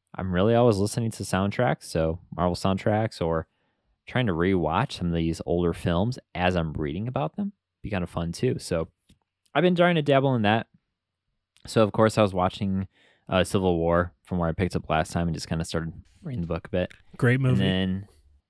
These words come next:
Speaker 1: on the side, I'm also trying to really get caught up to some, like, big comic events too. So right now I'm in the middle of trying to read, uh, Secret Wars,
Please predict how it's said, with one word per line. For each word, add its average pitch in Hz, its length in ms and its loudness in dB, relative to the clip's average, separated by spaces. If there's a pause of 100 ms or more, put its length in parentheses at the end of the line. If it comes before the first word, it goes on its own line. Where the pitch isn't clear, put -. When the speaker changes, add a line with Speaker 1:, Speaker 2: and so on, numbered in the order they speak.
(600)
Speaker 1:
on 104 120 0
the 95 80 -2
side, 104 600 2
I'm 98 240 -2
also 151 760 4
trying 123 460 -2
to - 120 -4
really 113 220 2
get 107 160 -4
caught 104 200 0
up 117 120 -2
to 107 120 -6
some, 98 200 -4
like, 90 240 -4
big 104 120 2
comic 101 320 -2
events - 300 -10
too. 101 240 -2
So 82 340 -2 (720)
right 110 180 2
now 120 140 4
I'm 113 100 2
in 107 40 2
the 104 60 2
middle 98 240 6
of 87 200 -2
trying 95 320 0
to 87 40 0
read, 90 220 0
uh, 82 220 2
Secret 101 260 -4
Wars, 135 400 -2